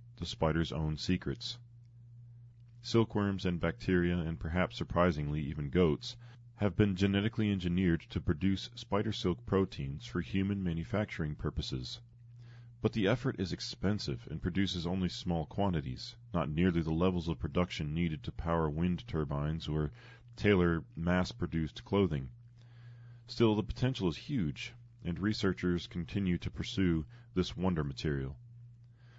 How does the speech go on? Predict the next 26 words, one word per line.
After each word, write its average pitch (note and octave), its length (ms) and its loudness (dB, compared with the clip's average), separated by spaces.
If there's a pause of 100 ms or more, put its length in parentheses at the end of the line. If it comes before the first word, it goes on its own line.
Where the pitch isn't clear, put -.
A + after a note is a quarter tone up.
(160)
The G#2 60 -2
medical A2+ 380 4
industry E2 540 0
in E2+ 120 -2
particular D#2+ 580 0
is D2+ 120 -2
intrigued D#2+ 460 0
by E2 140 0
the D2+ 80 -4
fact F2 340 -2
that E2 140 -2
spider G2 380 -2
silk - 280 -2
is E2+ 100 0
biodegradable D2+ 880 0
and E2+ 120 -4
does F2 240 2
not F2 220 0
provoke F2 460 0
an D#2+ 100 -2
immune E2+ 440 2
or E2 200 -2
allergic E2 600 0 (480)
response F2+ 560 0
in D2+ 100 -2
humans. E2 520 -2